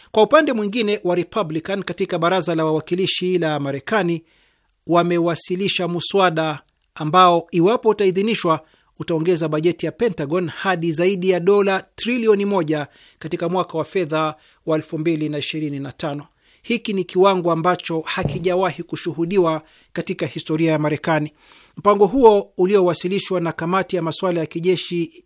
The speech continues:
na bu-, za bunge na Senate unajumuisha takriban dola bilioni ishirini na tano kwa ajili ya mradi wa ulinzi wa makombora uliopewa jina la Golden Dome, kuba la dhahabu, wazo ambalo Rais Trump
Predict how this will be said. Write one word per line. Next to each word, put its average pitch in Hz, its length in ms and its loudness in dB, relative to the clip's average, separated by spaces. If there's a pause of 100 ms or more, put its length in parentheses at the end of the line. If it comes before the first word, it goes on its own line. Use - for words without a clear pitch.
(160)
na 151 480 -4
bu-, 151 320 -4
za 156 100 -4
bunge 190 340 0
na 151 100 -2
Senate 175 420 -4 (420)
unajumuisha 156 560 -2
takriban 160 560 -2
dola 165 260 2
bilioni 185 440 -2
ishirini 160 320 -4
na 156 60 -4
tano 196 400 -2 (340)
kwa 151 120 -4
ajili 156 240 0
ya 151 60 0
mradi 156 340 0
wa 151 60 2
ulinzi 175 360 -2
wa 156 60 0
makombora 160 500 -2
uliopewa 160 460 0
jina 180 260 -2
la 170 160 0
Golden 175 680 0
Dome, 156 440 0 (440)
kuba 170 420 0
la 160 120 -4
dhahabu, 151 580 -2 (320)
wazo 170 360 4
ambalo 160 480 0
Rais 160 240 -6
Trump 160 360 -2